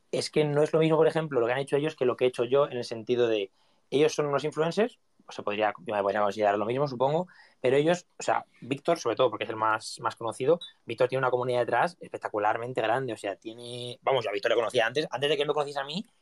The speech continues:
yo le conocía con mi cuenta personal de Twitter y demás, yo le seguía y me parecía que decía cosas súper guays y tal,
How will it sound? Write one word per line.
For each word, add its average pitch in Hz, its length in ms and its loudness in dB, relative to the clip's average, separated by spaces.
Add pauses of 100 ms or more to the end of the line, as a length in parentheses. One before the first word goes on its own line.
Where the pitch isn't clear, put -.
(200)
yo 117 160 -4
le 113 80 4
conocía 135 500 2
con 107 140 -10
mi 101 60 -14
cuenta 117 180 -8
personal 131 300 -4
de 123 60 -4
Twitter 135 240 -4
y 135 40 0
demás, 131 300 -6
yo 156 120 -10
le 101 80 -6
seguía 139 420 -4
y 202 100 -12 (160)
me 98 80 -12
parecía 113 320 -4
que 117 80 -8
decía 92 180 -6
cosas 107 180 -10
súper 101 200 -8
guays 131 300 2
y 143 40 -16
tal, - 160 -20